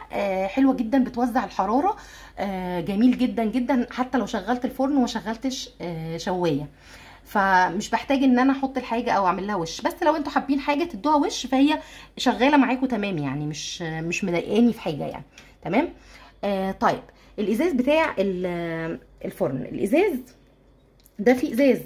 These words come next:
آه، داخلي زي ما انتوا شايفين اللي هو ده، وفي ازاز خارجي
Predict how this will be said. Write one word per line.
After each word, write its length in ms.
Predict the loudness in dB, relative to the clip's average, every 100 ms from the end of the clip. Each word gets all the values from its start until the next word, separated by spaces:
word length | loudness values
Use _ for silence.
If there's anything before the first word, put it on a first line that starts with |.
| -8
آه، 240 | -4 -2 0
داخلي 420 | 0 0 0 4
زي 160 | 6
ما 60 | 6
انتوا 140 | 2
شايفين 360 | -2 -4 -2 -6 -4
اللي 160 | -4
هو 100 | -2
ده، 180 | -2 -2 -6 _ _ _ _ -20 _ _ _ _ _ -20 -8
وفي 320 | -6 2 2
ازاز 360 | 4 0 0 -4 -10 -20 -20 -20 -20 -16
خارجي 320 | -4 -2 -2